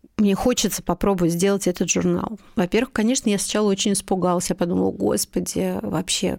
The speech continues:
какое время?" Это уже была пандемия. Идея пришла в двадцать первом году, и я много говорила с своими умными подругами из разных стран. Всё придумали, и такие у нас рождались классные идеи и смыслы, и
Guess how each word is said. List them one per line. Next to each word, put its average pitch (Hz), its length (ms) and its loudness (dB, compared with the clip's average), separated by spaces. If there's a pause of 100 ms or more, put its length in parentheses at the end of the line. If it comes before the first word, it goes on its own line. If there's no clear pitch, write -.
(140)
какое 226 460 0
время?" 190 640 2 (280)
Это 208 260 0
уже 208 180 2
была 208 240 2
пандемия. 208 760 2 (600)
Идея 277 260 2
пришла - 300 2
в - 20 0
двадцать 247 260 0
первом 233 240 2
году, 214 440 2
и - 120 -2
я 220 280 0
много 254 300 2
говорила 247 280 2
с 254 80 -2
своими 254 300 4
умными 247 320 4
подругами 180 640 2
из 180 120 0
разных 240 380 2
стран. 185 440 0
Всё - 200 -2
придумали, 202 720 2
и - 60 -2
такие 208 280 -2
у 262 40 4
нас 269 180 2
рождались 254 400 2
классные 262 460 2
идеи 202 480 2
и 240 40 2
смыслы, 214 760 0 (320)
и 226 200 4